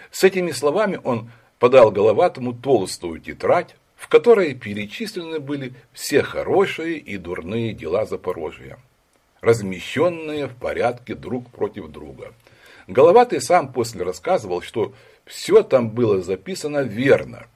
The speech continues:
и ни одно обстоятельство не было ни скрыто, ни ослаблено. Кирика хитро худые дела сечи написал строка от строки, пальца на два,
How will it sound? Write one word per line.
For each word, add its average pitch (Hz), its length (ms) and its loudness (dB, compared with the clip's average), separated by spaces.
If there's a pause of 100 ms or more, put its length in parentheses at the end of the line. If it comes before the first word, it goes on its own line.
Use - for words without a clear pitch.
(220)
и 151 160 -2
ни 139 120 0
одно 120 380 2
обстоятельство 131 1080 0
не 110 180 -4
было 82 220 -8
ни 69 160 -16
скрыто, 147 640 -10 (640)
ни 156 140 -6
ослаблено. - 800 -10 (1700)
Кирика 208 440 -4 (540)
хитро 175 400 -6 (1200)
худые 135 380 0
дела 120 260 6
сечи 151 480 -6 (180)
написал 123 540 0
строка 120 500 -4
от 131 220 -4
строки, 123 540 -10 (320)
пальца 139 600 2 (400)
на 107 220 -2
два, 104 460 -6